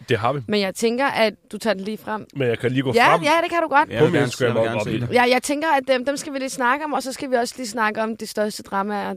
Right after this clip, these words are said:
Speaker 2: i jeres liv.
Speaker 3: Jeg
Speaker 2: Det
Speaker 3: kan,
Speaker 2: her
Speaker 3: jeg kan
Speaker 2: år.
Speaker 3: godt høre, at jeg skulle have forberedt mig lidt.
Speaker 2: Det hører du ikke. Vi, vi guider dig hele vejen igennem.
Speaker 3: Super.
Speaker 2: Så vi har jo guider også lytterne, så alle er med.
Speaker 3: Ah, perfekt.
Speaker 2: Yes.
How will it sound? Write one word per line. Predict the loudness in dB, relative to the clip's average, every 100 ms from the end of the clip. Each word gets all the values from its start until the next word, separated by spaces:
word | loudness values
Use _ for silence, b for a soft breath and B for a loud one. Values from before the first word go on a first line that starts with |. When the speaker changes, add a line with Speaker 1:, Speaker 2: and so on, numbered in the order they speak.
| -8
Speaker 2:
i | -2
jeres | 0 0 -4 -6
liv. | -6 -6 -6 _ _ _ _
Speaker 3:
Jeg | -4
Speaker 2:
Det | -2
Speaker 3:
kan, | -2
Speaker 2:
her | -2
Speaker 3:
jeg | 0
kan | 2
Speaker 2:
år. |
Speaker 3:
godt | 2
høre, | 2
at | 2
jeg | 2
skulle | -2
have | -2
forberedt | -2 -2 -4
mig | -4
lidt. | -6 -8 _ 4
Speaker 2:
Det | 8
hører | 8 6
du |
ikke. | 2 0
Vi, | -4 -2
vi | 0
guider | 2 2 2
dig | -2
hele | -2 0
vejen | 0
igennem. | 0 -2 -2
Speaker 3:
Super. | -2 -4 _
Speaker 2:
Så | -2 -2
vi | 0 -2
har | 0 0
jo | -2
guider | 2 2 2
også | 0 -2 -4
lytterne, | -4 -4
så | -4 -6
alle | -4 -2 0
er | 0
med. | -2 -4 -4
Speaker 3:
Ah, | -8
perfekt. | -6 -8 -8 -10 -8
Speaker 2:
Yes. | -4 -2 -4